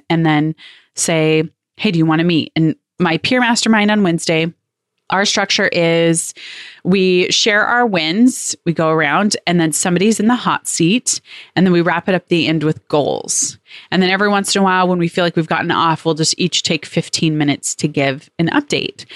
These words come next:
But we know each other so well now that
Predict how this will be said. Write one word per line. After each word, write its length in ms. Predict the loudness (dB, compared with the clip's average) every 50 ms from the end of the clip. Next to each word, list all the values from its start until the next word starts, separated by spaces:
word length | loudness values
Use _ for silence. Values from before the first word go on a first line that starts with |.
| -16 -16 -16 -16 -18 -4 -2
But 100 | 0 2
we 80 | 4
know 180 | 4 4 4 4
each 140 | 2 2 2
other 180 | 2 2 0
so 440 | 0 0 -4 -2 0 2 2 4 2
well 500 | 2 2 2 2 2 0 0 -2 -2 -2 -2
now 420 | 0 0 0 0 0 0 0 0 0
that 320 | 0 2 2 2 0